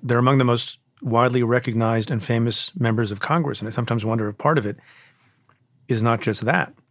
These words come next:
And some of them are not on committee. You know, I don't think that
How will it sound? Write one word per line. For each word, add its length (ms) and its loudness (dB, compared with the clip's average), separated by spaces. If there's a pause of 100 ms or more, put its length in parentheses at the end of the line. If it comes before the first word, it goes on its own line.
(1300)
And 120 -2
some 160 4
of 40 6
them 120 4
are 40 4
not 160 4
on 80 2
committee. 260 2
You 60 0
know, 200 -4
I 60 -2
don't 140 0
think 180 -2
that 100 -4